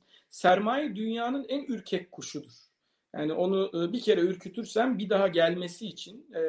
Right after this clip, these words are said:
çok uzun zaman geçer. Hatayı tolere eder ama istikrarsızlığı tolere etmez. Yani,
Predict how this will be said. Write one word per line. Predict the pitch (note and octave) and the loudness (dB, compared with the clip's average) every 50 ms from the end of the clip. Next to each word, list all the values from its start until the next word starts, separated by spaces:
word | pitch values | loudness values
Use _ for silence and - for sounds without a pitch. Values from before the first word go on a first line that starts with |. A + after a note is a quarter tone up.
| D#3 D#3 D#3 D3+ D3+ D3+ D3+ D3+ D3 D3 D3 C#3+ C#3+ C3 - - - | 0 -2 -2 -2 0 2 2 4 4 2 0 -2 -6 -14 -20 -14 -8
çok | A3+ B3 G3 F#3 | -8 -8 -6 -8
uzun | E3+ D#3+ D3+ | -6 -6 -2
zaman | C#3 D3+ C#3 C3+ C3+ C3+ C3+ | 0 0 -2 0 -2 -6 -8
geçer. | - - - - B2 A#2+ - _ - - - - _ | -10 -12 -8 -8 -8 -8 -10 _ -20 -20 -20 -20 _
Hatayı | - F#3 F#3 F#3 - C4 D4+ F4+ F4 F4 | 4 4 4 6 4 4 4 4 4 2
tolere | - B3+ A3+ A#3+ A#3 B3 A#3 | 0 0 2 2 4 4 4
eder | A3 - D4 F4 F4+ - - | 4 4 2 0 0 -4 -6
ama | A3 B3 D#4 C#4 | -4 -2 -2 -4
istikrarsızlığı | A3+ F3+ - - - - - A#3 A3+ A3 A3 - A3+ A3 G#3+ A#3+ B3 - | -4 -8 -10 -12 -14 -8 0 2 2 2 2 -2 -6 -8 -6 -6 -6 -2
tolere | - A3 G3 G3 G3 F#3+ | -2 -2 0 2 0 0
etmez. | F#3 F#3 - F3 D3+ C3+ C3+ | -2 -2 -4 -4 -4 -2 -2
Yani, | D3 D3+ D#3 E3+ F3+ F3+ | -2 -2 0 -2 -2 -6